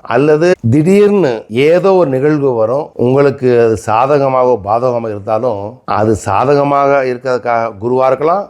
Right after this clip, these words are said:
அல்லது பாதகமாக இருக்கக்கூடிய குருவா இருக்கலாம். விஷயம் என்னன்னா ஸ்டூடெண்ட்ஸ் ரெடியா இருந்தாங்கன்னா ஆயிரக்கணக்கான டீச்சர் வருவாங்களாம். அப்ப தினமும் இந்த உலகத்துல இருக்கிற எல்லா சக்திகளும் ஒரு டீச்சர் நினைச்சுக்கிட்டு அவங்க முன்னால நீங்க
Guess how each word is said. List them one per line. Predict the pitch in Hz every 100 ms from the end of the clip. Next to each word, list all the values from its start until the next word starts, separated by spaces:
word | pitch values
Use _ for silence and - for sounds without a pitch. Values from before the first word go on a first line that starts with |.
| -
அல்லது | 117 123 110 98
பாதகமாக | 110 147 151 156 151 143 131
இருக்கக்கூடிய | 117 131 147 120
குருவா | 123 123 107
இருக்கலாம். | 104 101 - -
விஷயம் | 110 - 202 175
என்னன்னா | 135 127 131 135 104 101 - - _ -
ஸ்டூடெண்ட்ஸ் | - 175 190 160
ரெடியா | 135 135 135
இருந்தாங்கன்னா | 120 110 107 139 113 101 143 - -
ஆயிரக்கணக்கான | 113 156 156 147 135 123 120 117 101
டீச்சர் | 131 131
வருவாங்களாம். | 107 104 101 85 85 _ -
அப்ப | 101 123 107 110 135 - - - 110
தினமும் | 127 147 175 185 143 113 131 151 - 110
இந்த | 113 110
உலகத்துல | 123 143 147 147 117 113
இருக்கிற | 110 123 117 110
எல்லா | 120 139 139 107
சக்திகளும் | 123 101 151 143 147 135
ஒரு | 107 -
டீச்சர் | 131 135 117
நினைச்சுக்கிட்டு | 110 90 92 78 107 117 120 - 110
அவங்க | 123 127 123
முன்னால | 135 156 160 156
நீங்க | 127 123 120